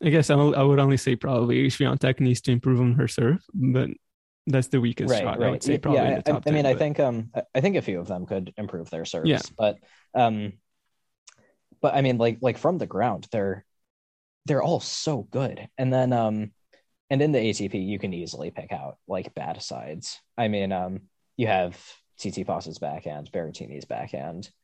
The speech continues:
Speaker 2: Rublev's backhand even. Um, and, and
Speaker 1: And
Speaker 2: just
Speaker 1: the
Speaker 2: these
Speaker 1: second serve.
Speaker 2: glaring issues. Yeah, and second serve, or,
Speaker 1: Yeah.
Speaker 2: like, they, or they can't return. Not, like, they're not great at returning. They are bad at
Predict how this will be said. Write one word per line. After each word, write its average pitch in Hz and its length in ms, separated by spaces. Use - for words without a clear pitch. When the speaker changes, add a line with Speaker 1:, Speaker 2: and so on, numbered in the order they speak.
Speaker 2:
Rublev's 95 480
backhand 65 520
even. 87 340
Um, 104 400
and, 104 320
and 135 120
Speaker 1:
And - 0
Speaker 2:
just 139 200
Speaker 1:
the 127 60
Speaker 2:
these 131 60
Speaker 1:
second 120 220
serve. 107 80
Speaker 2:
glaring 113 340
issues. 95 440
Yeah, 120 220
and 107 100
second 104 260
serve, 98 300
or, 101 240
Speaker 1:
Yeah. 98 60
Speaker 2:
like, 98 160
they, 98 240
or 117 160
they 104 160
can't 107 300
return. 92 420
Not, 110 320
like, 101 220
they're 95 120
not 87 200
great 135 220
at - 80
returning. 87 560
They 95 180
are 160 140
bad - 280
at - 100